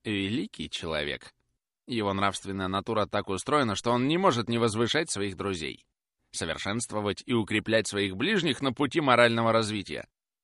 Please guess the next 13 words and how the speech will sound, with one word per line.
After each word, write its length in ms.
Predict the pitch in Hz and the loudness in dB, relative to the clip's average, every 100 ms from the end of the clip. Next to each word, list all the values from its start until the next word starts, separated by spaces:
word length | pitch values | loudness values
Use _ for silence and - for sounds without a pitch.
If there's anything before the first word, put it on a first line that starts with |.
| - | 0
Таково, 460 | 226 208 208 214 214 | 2 4 6 6 6
государь 420 | 175 156 143 143 | 4 8 10 10
мой, 160 | 139 | 8
назначение 640 | 135 120 127 120 156 180 190 | 6 4 4 4 2 2 4
гениальной 500 | 135 131 123 123 117 | 4 6 6 6 4
натуры 440 | 110 104 131 170 | 2 2 2 2
мистера 400 | 113 85 - 120 | 0 -2 0 0
Домби". 480 | 95 82 78 73 - _ _ _ _ _ _ _ _ - | 0 -2 -2 -6 -8 _ _ _ _ _ _ _ _ -6
"Вы 200 | 165 190 | 0 0
предупредили 680 | 151 139 135 135 123 131 127 | 2 0 0 0 2 4 4
мою 320 | 120 120 117 | 4 4 2
мысль, 360 | 131 123 87 | 0 -2 -4
майор. 460 | 82 80 80 76 - | -4 -2 -2 -4 -6